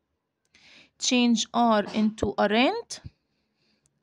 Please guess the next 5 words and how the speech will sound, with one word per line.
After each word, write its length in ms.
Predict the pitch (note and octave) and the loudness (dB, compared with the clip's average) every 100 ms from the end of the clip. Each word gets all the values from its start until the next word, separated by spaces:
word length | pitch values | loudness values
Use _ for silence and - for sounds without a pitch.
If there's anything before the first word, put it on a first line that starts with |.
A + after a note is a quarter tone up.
| _ _ _ _ _ _ _ | _ _ _ _ _ _ _
washed 840 | G#3+ G#3 A#3+ A#3 A3+ A3+ F#3+ G3+ - - _ _ _ _ _ _ - | -10 -4 0 2 2 0 -6 -12 -16 -20 _ _ _ _ _ _ -6
by 320 | G#3 G#3+ G#3 G3+ G#3 _ | 0 2 2 0 -4 _
mom. 240 | F#3+ E3+ - _ _ _ _ _ | -6 -6 -10 _ _ _ _ _
Okay? 340 | F3+ - G#3 C4 G#4 _ _ _ - - - | -16 -4 0 0 -2 _ _ _ -20 -20 -14
If 140 | - | -6